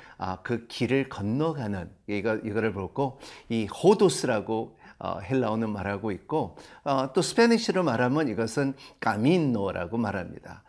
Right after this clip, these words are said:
어, 이런 것처럼 이 까미노를 걸어가는 사람들은 여기서 서로 서로 만나면서 그 길이 반드시 방향이 있으며 끝이 있다는 것을 알고 가는 것이 the way라는 것입니다. 아, 이런 것처럼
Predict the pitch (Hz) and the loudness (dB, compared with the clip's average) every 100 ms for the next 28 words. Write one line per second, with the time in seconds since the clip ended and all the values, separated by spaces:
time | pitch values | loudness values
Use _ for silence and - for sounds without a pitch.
0 | - - - 110 135 175 202 196 170 143 | -14 -14 -6 2 6 6 6 4 4 2
1 | 101 - - - 120 - 143 170 202 214 | 0 -8 -12 -4 -4 -2 0 4 6 6
2 | 208 196 196 190 127 160 160 156 156 156 | 6 6 6 6 2 4 4 4 4 2
3 | 147 139 135 135 147 165 160 - - - | 0 0 0 0 0 0 -2 -12 -8 2
4 | 127 151 160 170 170 165 - 165 160 160 | 4 4 2 2 2 2 0 0 0 0
5 | 147 143 120 113 135 135 127 127 123 120 | 2 2 0 2 4 4 4 4 2 2
6 | 151 - - - - 143 156 156 - 143 | 0 -2 -14 -16 0 6 6 4 0 4
7 | 135 147 - - 139 156 180 - 147 101 | 4 2 0 0 2 4 4 2 -2 -2
8 | - - - - 123 151 175 175 175 151 | -6 -20 -10 -2 4 6 6 6 4 2
9 | - 139 139 180 208 - - - 247 - | 0 0 2 0 -2 -12 -6 0 0 0
10 | 208 196 147 135 127 117 - - 120 123 | -2 0 0 0 0 -2 -6 -4 -4 -2
11 | 147 117 107 107 101 - 160 123 - - | -2 -2 -2 -2 -4 -4 -4 -4 -10 -16
12 | - 113 113 - 120 113 101 98 107 - | -4 0 0 0 0 0 -2 -6 -8 -10
13 | - 92 85 92 - - 98 95 120 147 | -12 -12 -14 -20 -20 -6 -4 -2 2 4
14 | 170 151 156 151 | 4 4 4 4